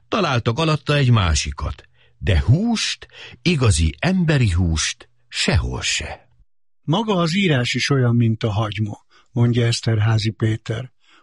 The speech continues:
Speaker 2: Újabb és újabb rétegek bomlanak le róla, ahogy az olvasó halad előre a mű megértésében. Kérdés,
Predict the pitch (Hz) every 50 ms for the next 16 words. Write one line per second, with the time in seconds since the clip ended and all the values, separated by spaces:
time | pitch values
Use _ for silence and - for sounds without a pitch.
0 | _ - 220 226 247 240 214 202 190 175 156 160 156 151 - - - - 196 180
1 | 151 131 127 117 113 123 131 131 127 117 - 131 117 113 117 117 110 107 107 120
2 | 117 117 120 117 117 117 117 117 - - - 120 117 123 127 135 143 147 147 151
3 | 156 170 185 - _ _ _ - - - - _ - 135 113 123 120 117 120 123
4 | 123 131 151 151 139 127 120 120 117 - - 113 110 110 131 127 120 120 113 110
5 | 113 113 117 113 117 113 113 113 113 110 107 104 - - - - _ _ 113 123
6 | 127 123 120 110 117 113 107 107 110 110 110 - - - 113 107 - - - 120
7 | 107 107 110 110 107 135 135 _ _ _ _ _ _ _ _ _ - - 240 226
8 | 190 165 143 127 127 131 135 - - -